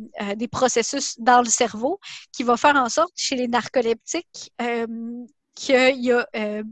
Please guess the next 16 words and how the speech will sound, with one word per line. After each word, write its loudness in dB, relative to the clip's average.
un -2
gros -2
besoin 4
de -8
sommeil. -4
Fait -4
que -8
les -6
personnes -2
ont -6
tout -4
le -8
temps 4
besoin -2
de -10
dormir, -4